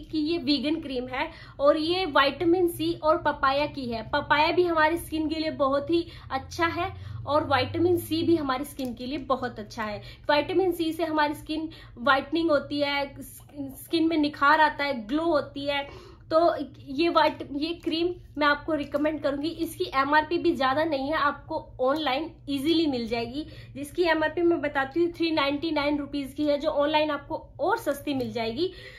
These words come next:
तो एक्वालॉजिका की sunscreen मैं आपको यही recommend कर-, मैंने और भी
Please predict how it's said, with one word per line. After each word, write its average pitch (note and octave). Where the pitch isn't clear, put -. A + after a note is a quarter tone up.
तो E4
एक्वालॉजिका F4+
की F4+
sunscreen F4+
मैं F4+
आपको D#4+
यही D4+
recommend D4+
कर-, D4
मैंने F#4
और F4+
भी A4